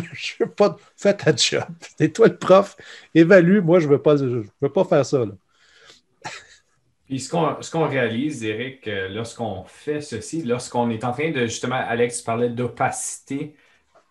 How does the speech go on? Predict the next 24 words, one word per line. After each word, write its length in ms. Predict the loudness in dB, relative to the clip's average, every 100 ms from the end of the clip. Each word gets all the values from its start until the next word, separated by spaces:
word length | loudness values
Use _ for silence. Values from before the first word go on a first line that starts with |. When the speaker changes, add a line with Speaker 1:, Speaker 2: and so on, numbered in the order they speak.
| _
Speaker 2:
<clears throat> 280 | 0 0 -2
lorsqu'on 400 | -6 -4 -2 2
enlève 480 | 2 4 4 4 0
cette 220 | -2 0
opacité-là, 920 | 0 0 -4 -10 -8 -8 -6 -6 -10 _ _ _ _
et 160 | -10 -10
puis, 480 | -6 -2 0 -2 -4
euh, 280 | -8 -6 -6
que 160 | -4 -2
la 160 | -2
note 260 | -2 -6 -6
ne 140 | -4
devient 300 | -2 -2 -4
plus 220 | -2 -2
une 120 | -2 -2
surprise 760 | 0 0 0 -8 -8 -6 -10
pour 200 | -8 0
l'élève, 500 | 2 2 -6 -12 -20 _ _ _ _ _ -6
euh, 380 | -2 -2 -2 -6 -12 _ _ _
c'est 220 | -12 -10
que 80 | -4
l'élève 440 | 0 0 0 -2 -8
se 160 | -4
responsabilise. 1400 | -2 -2 -4 -6 -6 -10 -4 -4 -2 -8 -10 -16 -20 -20